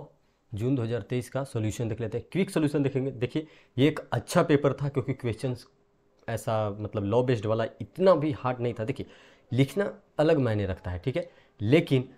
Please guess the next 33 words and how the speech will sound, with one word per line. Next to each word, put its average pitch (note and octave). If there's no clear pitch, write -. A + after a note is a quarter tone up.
आप D#3
अगर C3+
उसको C#3
एक C3
अच्छे C3+
तरीके C3
से -
आंसर A#2+
दे C#3+
दिए, B2+
क्योंकि B2+
इतना A3
भी F#3+
डिफिकल्ट D#3+
क्वेश्चन C#3
नहीं G2+
था। -
I G2+
will A2
again C#3
say C#3
कि D#3
बहुत D3
डिफिकल्ट C3+
क्वेश्चन C#3+
नहीं G#2
था। F#2
जैसे G#2+
देखते A#2
हैं B2
इसका D3
क्विक A#2
सॉल्यूशन G2+